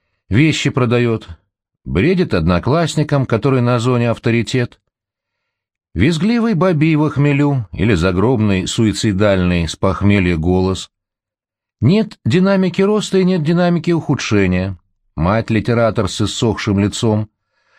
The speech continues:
Друзья не здороваются и десяток больше не дают. Когда пьет Кузя, понятно, почему я пью. Да хрен его знает. Когда пьет Дмитрич, понятно, безотцовщина. Мать фронтовичка,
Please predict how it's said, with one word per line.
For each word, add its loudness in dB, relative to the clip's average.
Друзья 2
не 0
здороваются 0
и -2
десяток 0
больше -2
не 2
дают. 0
Когда 0
пьет 0
Кузя, -2
понятно, -2
почему 0
я 0
пью. -2
Да -2
хрен -2
его -2
знает. -2
Когда 0
пьет 0
Дмитрич, 0
понятно, -2
безотцовщина. 0
Мать 2
фронтовичка, 0